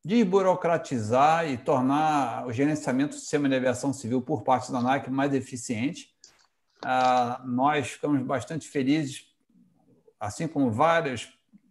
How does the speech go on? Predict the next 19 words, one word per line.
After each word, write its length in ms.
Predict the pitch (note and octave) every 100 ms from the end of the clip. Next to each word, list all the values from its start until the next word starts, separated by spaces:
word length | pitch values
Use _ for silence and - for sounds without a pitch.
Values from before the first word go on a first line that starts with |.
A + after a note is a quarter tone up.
| _ _
organizações 1200 | - - - B2 C3 C3 A#2+ A#2+ - - D3 C3
e 320 | A2+ A#2 G#2 G2+
profissionais 640 | - C3 - C3 A#2+ C3+ B2+
do, 140 | A#2+
do 160 | A2 A2+
meio, 460 | A2 B2 B2 A2+ - _ _ _
tivemos 360 | _ B2+ D#3 E3
a 80 | C#3+
chance 320 | - F#3 -
de 60 | C3
interagir 460 | C#3 C3 A2 D3
com 160 | - C#3
a 60 |
anac, 440 | A#2+ A#2+ D3 D#3+ C3
né, 160 | C3+
em 40 | C3+
alguns 500 | A2+ A#2+ C3 A2 -
fóruns 480 | - B2+ C3+ B2+ A2+
aqui, 460 | A2 C3 D#3 F#3